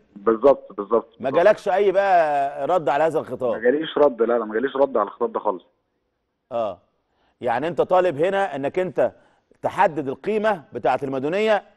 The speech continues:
Speaker 2: وت-، وت-، وتجدولها ازاي؟
Speaker 1: بالظبط.
Speaker 2: صح؟
Speaker 1: ونعرف القيمه ايه وعباره عن ايه.
Speaker 2: امم.
Speaker 1: من
Speaker 2: ما حد،
Speaker 1: امتى؟
Speaker 2: ما حدش رد.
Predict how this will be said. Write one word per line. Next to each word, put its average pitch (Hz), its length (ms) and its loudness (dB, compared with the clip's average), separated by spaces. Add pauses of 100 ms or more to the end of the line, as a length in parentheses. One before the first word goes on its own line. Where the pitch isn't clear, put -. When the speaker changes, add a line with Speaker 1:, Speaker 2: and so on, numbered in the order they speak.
(200)
Speaker 2:
وت-، 127 320 -4
وت-، 143 320 2
وتجدولها 156 600 4
ازاي؟ 156 420 0 (580)
Speaker 1:
بالظبط. 110 340 2
Speaker 2:
صح؟ - 180 -20 (360)
Speaker 1:
ونعرف 127 380 2
القيمه 143 360 -2
ايه 143 240 0
وعباره 143 500 2
عن 147 160 0
ايه. 143 220 -10 (340)
Speaker 2:
امم. 113 280 -12 (140)
Speaker 1:
من 135 80 -20
Speaker 2:
ما 151 60 -6
حد، 175 200 -2
Speaker 1:
امتى؟ - 40 -18 (220)
Speaker 2:
ما 113 80 -14
حدش 208 360 -6
رد. 139 240 0